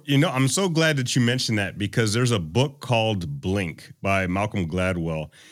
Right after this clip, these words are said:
and it's all about the processing of data that you can't even explain. I remember when I was doing threat intelligence, we had a certain threshold for what we would report on,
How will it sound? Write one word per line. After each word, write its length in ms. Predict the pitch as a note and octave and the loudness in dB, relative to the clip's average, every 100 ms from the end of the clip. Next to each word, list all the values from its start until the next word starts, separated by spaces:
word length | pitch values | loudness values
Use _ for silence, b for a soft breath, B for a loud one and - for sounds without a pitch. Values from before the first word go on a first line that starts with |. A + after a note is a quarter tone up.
| B | B
and 140 | - A#2 | -2 0
it's 160 | A2+ | 0
all 340 | - A#2 D3 D3+ | 0 2 2 2
about 480 | A#2 B2+ B2+ - - _ - | 2 0 0 -4 -16 _ -6
the 140 | G#2+ A2 | 0 0
processing 720 | - A#2+ B2 - A#2+ C3 A#2 | 2 0 2 2 0 2 2
of 240 | F2+ D#2+ | 0 -2
data 500 | D#2+ G#2+ A2 F2+ E2+ - B B | 0 2 2 0 -2 -8 B B
that 140 | B2+ B2 | 0 2
you 180 | B2+ | 0
can't 200 | D3 D3 | 2 2
even 260 | C#3+ C3 A#2+ | 4 2 0
explain. 720 | G2 - - G2+ G#2 D#2+ C#2+ D2 | -2 -6 -4 0 0 0 -6 -8
I 200 | G2 C3+ | 0 2
remember 440 | D#3 D3 C#3+ C#3+ | 4 4 4 4
when 120 | C3+ | 2
I 80 | B2+ | 2
was 140 | B2+ A#2+ | 2 2
doing 240 | C3 B2 | 2 2
threat 180 | B2 A#2+ | 2 0
intelligence, 760 | G#2 B2 C3 A#2+ B2 A#2+ - | 0 2 2 2 2 0 0
we 120 | C#3 | 2
had 160 | C#3+ C#3 | 4 4
a 60 | B2+ | 2
certain 340 | D3 D3 C3 | 2 2 2
threshold 500 | C3 B2 - B2 A#2+ | 2 2 2 2 2
for 100 | A2 | 2
what 240 | F#2+ A2+ | 2 2
we 140 | G#2+ A2 | 2 2
would 220 | G#2 F#2+ | 2 2
report 400 | F2+ D#2 A2+ B2+ | 0 0 2 4
on, 340 | C#3 D3+ F3 | 4 4 0